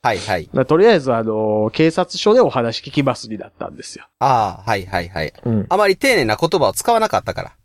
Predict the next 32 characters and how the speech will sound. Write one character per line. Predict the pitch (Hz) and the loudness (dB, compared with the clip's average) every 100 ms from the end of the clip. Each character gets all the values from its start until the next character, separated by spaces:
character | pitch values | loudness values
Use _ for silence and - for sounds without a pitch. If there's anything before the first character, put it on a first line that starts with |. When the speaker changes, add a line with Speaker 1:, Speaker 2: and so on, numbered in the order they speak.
| _ _ - | _ _ -6
Speaker 2:
多 | 240 | -4
分 | 165 185 | -4 -8
ね。 | 160 - | -10 -2
い | 185 | 0
や、 | 147 | 2
Speaker 1:
え | |
え。 | - | 2
Speaker 2:
あ | |
の、 | 190 | 2
二 | 185 285 | 2 0
人 | 285 | 0
と | 277 | 4
も | 247 | 4
ま | 240 | 2
ず | 156 180 | 0 -2
連 | |
れ | 175 | 2
て | 156 | 2
行 | |
か | 143 | 0
れ | 104 | -2
た | - | -8
ん | 139 | -18
で | |
す | - - | -20 -20
よ。 | - | -6
Speaker 1:
は | 185 | -4
い | 127 | -4
は | 104 | -8
い。 | - _ _ _ - | -12 _ _ _ -4
Speaker 2:
で | 247 | 0
ね、 | 247 202 | 2 0